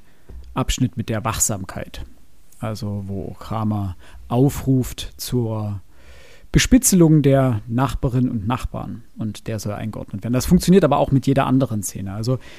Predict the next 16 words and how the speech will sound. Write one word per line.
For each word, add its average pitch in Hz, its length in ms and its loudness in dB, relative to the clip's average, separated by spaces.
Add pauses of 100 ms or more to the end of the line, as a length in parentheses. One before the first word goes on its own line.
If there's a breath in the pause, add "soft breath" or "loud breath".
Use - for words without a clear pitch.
(120 loud breath)
ihr 131 80 2
müsst - 320 2
grundlegend 156 760 4 (520 soft breath)
Abschnitte 143 580 6
in 143 300 2
diesen 123 240 0
Kontext 139 440 2
einarbeiten 123 640 -2
können. 120 340 -2 (680 loud breath)
Es 135 120 0
kann 185 140 4
aber 185 160 4
auch 160 100 2
sein, 156 280 6
dass, - 320 0
ähm, 135 420 2